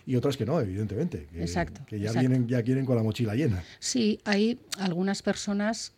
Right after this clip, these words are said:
Speaker 2: que me vienen a la cabeza que, por ejemplo, han estado con una formación, buena formación en sus casas metidas, eh, durante dos años, que se dice pronto. Y, bueno, pues han conocido la fundación,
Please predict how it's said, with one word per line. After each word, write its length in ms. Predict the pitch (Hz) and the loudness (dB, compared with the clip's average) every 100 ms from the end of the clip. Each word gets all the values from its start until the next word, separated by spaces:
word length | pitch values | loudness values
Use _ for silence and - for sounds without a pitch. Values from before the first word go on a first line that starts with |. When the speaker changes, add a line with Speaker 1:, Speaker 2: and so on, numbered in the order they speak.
| - | -8
Speaker 2:
que 120 | 170 | -2
me 120 | 156 | 0
vienen 280 | 156 175 175 | 2 2 2
a 100 | 180 | 2
la 100 | 175 | 2
cabeza 520 | 185 202 214 262 285 | 0 0 -2 -4 -2
que, 100 | 190 | -2
por 160 | 151 156 | -2 -2
ejemplo, 300 | 147 156 170 | -2 0 0
han 80 | 180 | 0
estado 500 | 170 190 196 220 247 _ _ _ | -2 -4 0 0 -2 _ _ _
con 240 | - 151 147 | -4 -2 2
una 180 | 156 160 | 2 0
formación, 880 | - 160 160 151 190 170 170 175 - _ _ _ | 0 0 0 0 0 2 2 0 -4 _ _ _
buena 320 | 160 160 185 170 | 0 4 6 4
formación 560 | 180 170 165 - 185 | 0 -2 -2 -2 0
en 80 | 180 | 0
sus 220 | 175 180 | -2 -6
casas 380 | - 185 196 185 | -4 -4 -4 -4
metidas, 580 | 190 190 214 220 247 - _ - _ _ _ - | -4 0 2 2 0 -6 _ -20 _ _ _ -6
eh, 220 | 165 151 | -2 0
durante 320 | 156 151 156 | 2 0 0
dos 240 | 160 196 165 | 0 -2 -2
años, 540 | 165 147 120 - - _ | -2 -2 -4 -10 -18 _
que 100 | - | -8
se 160 | 156 147 | -4 -2
dice 520 | 160 170 170 147 131 - | 0 -2 -2 -2 -4 -2
pronto. 460 | 143 139 123 - - _ _ - - - _ | 2 2 0 -12 -20 _ _ -20 -20 -20 _
Y, 220 | - 170 | -2 0
bueno, 300 | 156 156 196 | 2 2 0
pues 320 | 208 156 - - | 0 -4 -4 -6
han 240 | 151 151 | -4 -2
conocido 420 | 156 156 160 165 | 0 0 0 -2
la 80 | 165 | -2
fundación, 960 | 165 180 180 180 247 247 247 254 254 | -4 -4 -4 -4 -2 -2 -2 0 -2